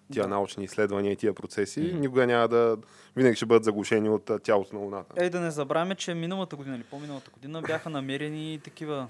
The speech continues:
Speaker 2: а, пещ-, пещерни галерии на Луната, което означава, че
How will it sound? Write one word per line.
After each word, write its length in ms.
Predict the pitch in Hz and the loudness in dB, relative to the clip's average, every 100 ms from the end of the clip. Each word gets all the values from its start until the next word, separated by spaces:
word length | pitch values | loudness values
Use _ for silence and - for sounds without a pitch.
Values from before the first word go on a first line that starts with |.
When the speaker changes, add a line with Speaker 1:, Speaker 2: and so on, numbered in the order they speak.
| - | -12
Speaker 2:
а, 300 | 139 135 127 - _ _ _ _ _ _ | -8 -6 -6 -8 _ _ _ _ _ _
пещ-, 220 | 139 - _ | -8 -8 _
пещерни 500 | 165 165 180 160 151 | -6 -6 -4 -6 -2
галерии 500 | 139 135 160 123 101 | -2 0 -2 -4 -10
на 120 | 110 | -14
Луната, 300 | 117 113 - | -14 -14 -14
което 500 | - 143 147 151 147 | -12 -12 -10 -12 -12
означава, 440 | 143 139 135 147 143 | -14 -18 -14 -12 -12
че 160 | - | -10